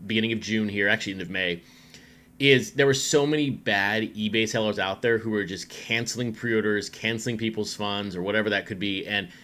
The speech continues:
it just was a nightmare effect. And so you've seen natural people move over to Topps because it's safe and secure. For every one of, of me and Centered in Cards and Schwinn's Jake, right, there's three others out there who are trying to do this, uh,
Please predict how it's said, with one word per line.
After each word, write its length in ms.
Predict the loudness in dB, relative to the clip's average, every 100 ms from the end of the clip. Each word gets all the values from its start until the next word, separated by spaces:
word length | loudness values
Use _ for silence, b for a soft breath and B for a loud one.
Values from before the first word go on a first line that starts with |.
| B -8
it 80 | 0
just 300 | 2 2 2
was 260 | 0 -2 -4
a 160 | -2
nightmare 500 | 0 2 2 2 -2
effect. 340 | -4 -2 -4 -4
And 60 | -4
so 120 | -2
you've 280 | 0 -2 -4
seen 340 | 0 0 2
natural 440 | 2 2 2 0
people 380 | 0 -2 -2 -2
move 180 | -2 -2
over 180 | -2 -2
to 100 | -4
Topps 420 | -4 -4 -4 -8 B B B B
because 180 | 0 0
it's 160 | 0
safe 320 | 0 2 2 0
and 100 | -4
secure. 460 | -8 -6 -4 -4
For 160 | 0 0
every 160 | 4
one 200 | 4 4
of, 180 | 2 0 B B
of 200 | -6 -2
me 360 | 2 4 6 4
and 140 | 0
Centered 240 | -2 0 0
in 120 | -2
Cards 440 | 0 2 2 0
and 100 | -4
Schwinn's 440 | -8 -4 -4 -4 0
Jake, 340 | 2 2 0 B B
right, 200 | 0 2
there's 240 | 2 0
three 260 | -2 2 4
others 200 | 4 2
out 180 | 0 0
there 160 | -2
who 140 | 0 -2
are 60 | -2
trying 200 | -2 -2
to 60 |
do 220 | -2 -2
this, 240 | -2 -2 -6 B B -8
uh, 280 | -6 -6